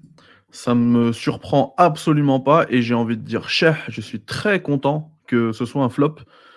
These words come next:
euh, parce que à un moment donné, il va falloir arrêter, hein, je comprends, je, en plus, c'est, ça m'énerve parce qu'il y a, il y a énormément de fanboys, euh, d'Apple, euh, qui ont des grosses chaînes YouTube, et cetera, qui t'expliquent que c'est le, c'est le futur, euh, et tout.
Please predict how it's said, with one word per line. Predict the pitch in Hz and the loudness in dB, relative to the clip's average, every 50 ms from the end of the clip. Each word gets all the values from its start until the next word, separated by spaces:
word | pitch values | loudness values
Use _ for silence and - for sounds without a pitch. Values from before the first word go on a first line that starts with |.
| _ _ _ _ - | _ _ _ _ -4
euh, | - 110 113 117 110 110 110 | -2 0 2 2 0 0 -2
parce | - - 123 104 - - | -2 -2 -4 -4 -4 -4
que | - 131 127 127 131 127 123 120 113 113 | -2 0 2 2 4 2 2 2 2 2
à | |
un | 113 | 2
moment | 117 117 117 120 120 | 2 2 2 2 2
donné, | 120 123 123 143 | 2 2 2 2
il | 143 135 | 4 2
va | 123 110 | 2 0
falloir | - 117 110 107 104 104 104 | 0 -2 -2 -2 0 0 0
arrêter, | 110 120 117 151 151 | -2 -2 -2 -2 -2
hein, | 143 123 113 | -2 -2 -4
je | - | -6
comprends, | - - 113 - - 151 143 127 113 | -8 -10 -10 -6 -4 -4 -2 -2 -2
je, | 107 113 90 - - | -4 -6 -8 -8 -8
en | - 113 110 - | -8 -8 -8 -8
plus, | - 160 151 - - - _ _ _ _ _ | -6 -6 -8 -8 -8 -14 _ _ _ _ _
c'est, | _ - 110 | _ -16 -16
ça | - - - - 120 | -14 -12 -6 -2 0
m'énerve | 117 127 139 151 139 120 - - | 2 2 2 2 2 0 -2 -6
parce | - 107 - | -10 -10 -8
qu'il | - 107 104 | -8 -8 -6
y | |
a, | 101 | -6
il | - 104 | -6 -6
y | 107 | -6
a | 104 | -4
énormément | 107 117 143 160 165 151 147 147 143 147 147 139 | -4 -2 0 0 0 2 2 2 0 0 0 0
de | 117 110 | -2 -4
fanboys, | - - - 139 131 135 135 127 143 139 127 120 | -6 -4 -2 -2 0 0 0 0 0 0 0 0
euh, | 110 107 107 | 0 -2 -2
d'Apple, | 107 107 117 117 - - 139 131 120 101 | -2 -2 -4 -4 -2 -2 -4 -2 -2 -4
euh, | 98 92 90 - - - _ | -6 -8 -10 -12 -14 -16 _
qui | - | -16
ont | 73 | -14
des | 92 92 | -14 -12
grosses | - 104 101 123 147 139 - | -12 -10 -4 -2 -2 -2 -2
chaînes | - - 151 139 135 135 | -4 -6 -4 -2 -2 -2
YouTube, | 139 139 127 135 - - 135 117 117 | -2 -4 -4 -6 -8 -8 -8 -6 -8
et | 120 | -10
cetera, | - 120 120 - 120 127 123 120 | -12 -12 -10 -8 -6 -6 -6 -8
qui | - _ | -8 _
t'expliquent | - 123 - - - - 127 - - | -14 -14 -14 -10 -10 -10 -10 -8 -8
que | 113 107 | -8 -8
c'est | 104 - 123 120 | -6 -4 -4 -4
le, | 107 104 98 - _ _ _ - - - - _ _ | -4 -4 -6 -8 _ _ _ -20 -20 -20 -20 _ _
c'est | - - 139 | -2 2 2
le | 131 127 | 4 2
futur, | 131 - - 156 147 151 - 170 165 160 160 156 139 123 | 2 -2 -4 -4 -4 -4 -4 -2 0 2 2 2 2 2
euh, | 123 120 113 113 107 107 104 104 101 - - | 2 2 2 0 0 -2 -2 -4 -6 -6 -6
et | 117 117 | -6 -6
tout. | - 147 160 180 | -4 -4 -6 -6